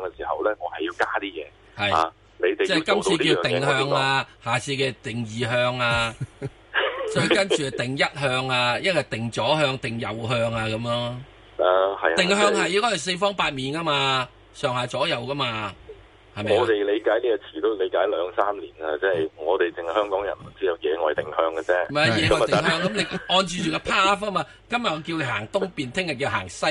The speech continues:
Speaker 2: 邊啊嘛，係咪啊？
Speaker 1: 佢，佢嘅定向要用英文譯返嚟先至可以返，返嚟廣東話，係咪？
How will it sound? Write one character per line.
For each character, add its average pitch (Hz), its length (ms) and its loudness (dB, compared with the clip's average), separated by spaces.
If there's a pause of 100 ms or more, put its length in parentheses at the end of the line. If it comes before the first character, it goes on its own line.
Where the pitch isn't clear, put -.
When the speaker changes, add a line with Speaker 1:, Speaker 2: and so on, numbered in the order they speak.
(140)
Speaker 2:
邊 113 300 -8
啊 135 40 -4
嘛， 113 360 -4 (420)
係 107 100 -4
咪 110 160 -2
啊？ 139 120 -2 (180)
Speaker 1:
佢， 104 280 2 (320)
佢 - 80 2 (160)
嘅 113 60 0
定 92 200 -4
向 104 200 2
要 104 80 2
用 101 220 0
英 120 180 2
文 110 140 2
譯 107 160 0
返 110 200 4
嚟 101 220 -4
先 104 180 -6
至 87 140 -4
可 95 160 2
以 98 60 2
返， 101 200 4
返 101 160 0
嚟 76 80 -6
廣 78 220 -4
東 98 180 -4
話， 69 120 0 (160)
係 85 80 -4
咪？ 78 80 -2